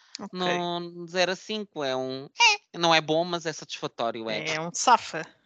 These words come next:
Speaker 2: Um safa, sim, é um, é, whatever.
Speaker 1: Pois,
Speaker 2: É uma
Speaker 1: eh,
Speaker 2: leitura média.
Speaker 1: pois, pa-, para mim é um nove. <laughs> Só não
Speaker 2: Um
Speaker 1: dou
Speaker 2: nove.
Speaker 1: mais baixo para não ser deselegante com a Silvina
Speaker 2: Então, mas
Speaker 1: Ocampo.
Speaker 2: dá, se não deves alguma coisa à
Speaker 1: Não,
Speaker 2: Silvina
Speaker 1: é,
Speaker 2: Ocampo.
Speaker 1: mas é negativo ao me-, é, é negativo à mesma. Pá,
Speaker 2: Pronto.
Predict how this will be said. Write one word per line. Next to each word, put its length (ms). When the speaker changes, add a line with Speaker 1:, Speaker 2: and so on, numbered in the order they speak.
Speaker 2:
Um 100
safa, 400
sim, 300
é 80
um, 260
é, 340
whatever. 400
Speaker 1:
Pois, 500
Speaker 2:
É 80
uma 140
Speaker 1:
eh, 40
Speaker 2:
leitura 460
média. 400
Speaker 1:
pois, 260
pa-, 160
para 160
mim 160
é 60
um 100
nove. 500
<laughs> 1000
Só 180
não 120
Speaker 2:
Um 60
Speaker 1:
dou 100
Speaker 2:
nove. 0
Speaker 1:
mais 260
baixo 440
para 140
não 140
ser 220
deselegante 760
com 140
a 20
Silvina 460
Speaker 2:
Então, 160
mas 160
Speaker 1:
Ocampo. 120
Speaker 2:
dá, 420
se 180
não 100
deves 180
alguma 220
coisa 200
à 20
Speaker 1:
Não, 80
Speaker 2:
Silvina 320
Speaker 1:
é, 140
Speaker 2:
Ocampo. 140
Speaker 1:
mas 200
é 400
negativo 840
ao 100
me-, 140
é, 340
é 40
negativo 480
à 100
mesma. 600
Pá, 180
Speaker 2:
Pronto. 320